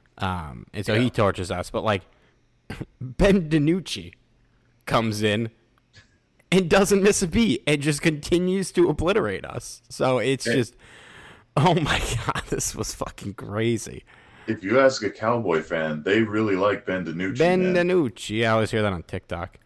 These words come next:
Speaker 2: <laughs> Yeah, uh, boy, where to begin with this?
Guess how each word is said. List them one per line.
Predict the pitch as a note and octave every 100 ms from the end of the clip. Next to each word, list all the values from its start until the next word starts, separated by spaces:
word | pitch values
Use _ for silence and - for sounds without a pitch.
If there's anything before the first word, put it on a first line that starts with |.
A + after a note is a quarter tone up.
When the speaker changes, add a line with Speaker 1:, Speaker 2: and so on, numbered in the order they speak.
| _ _ _ -
Speaker 2:
<laughs> | A2 - - - - - - - - - - G#2+ - - F2+ - G#2+ A2 - - _ _ _ A2+ - - - _ _ -
Yeah, | A2 A#2 G#2+ G2 -
uh, | G2+ G2+ G2 - - - - - _ -
boy, | G2 A2+ F#2+
where | G#2+
to | A2+
begin | G2 F2 F#2+ G2+
with | E2+ E2
this? | F#2+ F2 - -